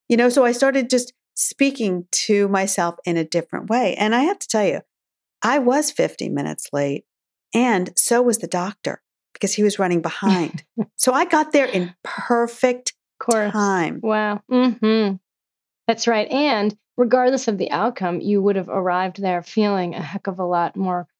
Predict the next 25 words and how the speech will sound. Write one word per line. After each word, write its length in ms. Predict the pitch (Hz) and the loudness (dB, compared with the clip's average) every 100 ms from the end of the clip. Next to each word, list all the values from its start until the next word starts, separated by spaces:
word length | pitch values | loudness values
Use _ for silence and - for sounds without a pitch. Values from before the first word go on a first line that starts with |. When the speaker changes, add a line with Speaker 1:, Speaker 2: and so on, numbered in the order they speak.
| _ - | _ -6
Speaker 2:
you 60 | |
know, 160 | 180 - _ - | -4 -6 _ -6
Speaker 1:
I 180 | - 247 | 0 2
did. 640 | 240 262 415 523 440 202 | 2 2 4 4 2 2
Speaker 2:
calm 140 | 202 - | -4 -4
and 300 | 202 180 170 | -2 -2 0
Speaker 1:
I 80 | 320 | 0
Speaker 2:
able 120 | 349 - | 0 0
Speaker 1:
did. 420 | 254 214 247 185 | 2 2 2 0
Speaker 2:
to 80 | 190 | -2
handle 380 | 147 208 202 196 | 0 0 2 2
whatever 360 | 202 208 240 | 2 2 2
they 200 | 233 233 | 2 2
were 140 | 233 233 | 2 2
gonna 200 | 240 240 | 2 0
tell 180 | 254 269 | 0 2
you 200 | 269 220 | 4 2
when 100 | 190 | 2
you 120 | 180 | 0
got 200 | 170 - | -2 -4
to 120 | - | -8
the 140 | 190 180 | -4 -2
desk, 560 | 170 120 202 - - | 0 -2 -4 -10 -6
you 120 | 196 | -2
know, 300 | 180 180 185 | -2 -2 -4